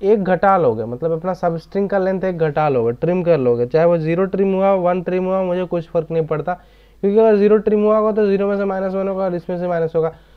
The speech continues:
तुम्हें तो क्या करना है, बस, अ, जितने भी हट रहे कैरेक्टर उनका output देना है।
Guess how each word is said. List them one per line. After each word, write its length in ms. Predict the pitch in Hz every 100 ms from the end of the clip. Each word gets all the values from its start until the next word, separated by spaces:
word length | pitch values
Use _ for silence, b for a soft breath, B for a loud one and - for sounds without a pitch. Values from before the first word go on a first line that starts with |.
| b b -
तुम्हें 200 | 180 202
तो 60 |
क्या 180 | 202 214
करना 260 | 196 180 208
है, 60 |
बस, 240 | 214 220 -
अ, 440 | 139 151 147 147 - - -
जितने 380 | 170 151 160 214
भी 320 | 220 202 -
हट 260 | 147 180 208
रहे 180 | 208 170
कैरेक्टर 360 | 143 143 170
उनका 360 | 185 170 170 190
output 280 | 175 190 170
देना 220 | 165
है। 80 | 151